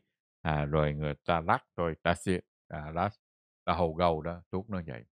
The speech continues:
Còn đây là của đài báo thêm cho chúng ta biết tin ngày hôm nay. Đây là của đài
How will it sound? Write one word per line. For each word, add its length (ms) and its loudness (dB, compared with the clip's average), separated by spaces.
Còn 160 4
đây 140 8
là 80 8
của 280 6
đài 360 8
báo 200 6
thêm 260 2
cho 140 2
chúng 140 -6
ta 300 6
biết 300 -6
tin 260 4
ngày 260 4
hôm 240 2
nay. 200 4
Đây 160 4
là 80 6
của 240 2
đài 260 8